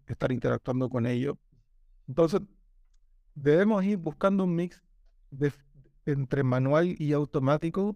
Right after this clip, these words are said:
para ir dejando fuera a esas cuentas que podrían, eh, ser un poco extrañas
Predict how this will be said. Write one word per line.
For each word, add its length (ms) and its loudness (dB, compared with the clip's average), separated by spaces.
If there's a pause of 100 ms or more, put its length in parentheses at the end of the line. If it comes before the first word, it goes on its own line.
para 200 0
ir 180 0
dejando 400 -2
fuera 480 0
a 80 2
esas 240 -6 (140)
cuentas 340 -2
que 200 -2 (400)
podrían, 600 4 (440)
eh, 520 0 (260)
ser 260 0
un 100 0
poco 240 -2
extrañas 720 -6